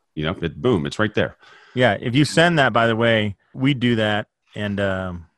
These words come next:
Speaker 2: it does that thing where, like, if a, if I call the person, it says, like, maybe Josh Satterley, you know, like, if you pump 'em the V card and automate that, and that file exists in the brain of the iPhone,
Speaker 1: Right.
Speaker 2: it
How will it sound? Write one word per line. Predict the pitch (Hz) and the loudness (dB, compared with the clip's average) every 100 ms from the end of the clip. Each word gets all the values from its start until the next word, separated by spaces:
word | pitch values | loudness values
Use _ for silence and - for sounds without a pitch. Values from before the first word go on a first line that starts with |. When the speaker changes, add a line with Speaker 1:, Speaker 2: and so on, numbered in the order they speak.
| _ - | _ -8
Speaker 2:
it | 104 | 0
does | 123 127 | 2 4
that | 123 104 | 2 0
thing | 123 123 | -2 -2
where, | 113 104 | 0 0
like, | 101 98 | 0 -2
if | 101 117 107 | -6 -6 -8
a, | 101 - - | -8 -10 -8
if | 110 | 0
I | 127 | 0
call | - 139 135 | 0 2 4
the | 135 | 4
person, | 143 143 - 151 - | 2 0 0 -6 -6
it | 120 98 | -10 -4
says, | 120 110 | -4 -2
like, | 104 98 _ _ - | -4 -4 _ _ -8
maybe | 98 135 123 101 123 - _ - | -2 0 0 -2 -4 -12 _ -16
Josh | 95 104 104 | -4 -2 -2
Satterley, | - 113 107 92 | 0 -2 0 -4
you | 92 | -6
know, | 98 104 | -6 -4
like, | 101 95 _ _ _ _ - | -4 -6 _ _ _ _ -8
if | 98 | -2
you | 110 | -4
pump | 98 147 147 | 0 0 2
'em | 139 | 0
the | 117 | -2
V | 107 143 | -2 0
card | - 101 95 95 _ _ _ _ - | 2 2 2 -2 _ _ _ _ -6
and | 98 | -6
automate | - 127 147 120 101 | 0 0 2 0 0
that, | 98 95 - _ _ - - | -2 -2 -4 _ _ -20 -12
and | 107 104 | -6 0
that | 107 120 - | 0 -2 -6
file | - 113 123 | -2 2 2
exists | 110 92 113 120 117 | 0 0 -2 -2 -2
in | 104 | -4
the | |
brain | 92 104 107 | 0 0 2
of | 104 | 0
the | |
iPhone, | 98 104 110 123 131 139 - _ _ - | 0 0 2 2 0 -2 -6 _ _ -10
Speaker 1:
Right. | 110 | -8
Speaker 2:
it | - | -8